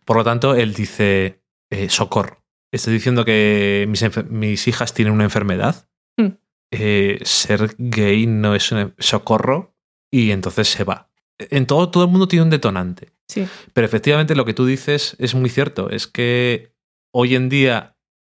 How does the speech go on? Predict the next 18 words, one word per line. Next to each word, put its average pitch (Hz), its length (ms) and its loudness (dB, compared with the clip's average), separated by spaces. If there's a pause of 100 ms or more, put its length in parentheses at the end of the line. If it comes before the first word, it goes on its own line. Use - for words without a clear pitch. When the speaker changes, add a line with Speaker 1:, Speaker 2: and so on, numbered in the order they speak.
(100)
Speaker 1:
ciertas 147 460 0
personas, 117 840 -2 (220)
quiero 113 160 2
decir, 104 580 0 (300)
las 113 240 -4
que 107 160 -6
tien-, 117 240 -2
las 113 140 -6
que 113 60 -2
son 113 120 2
famosas 120 640 0
y 110 180 -2
tienen 113 320 0
por 113 120 2
lo 110 80 2
tanto 110 560 0
una 107 280 -2
libertad 110 560 0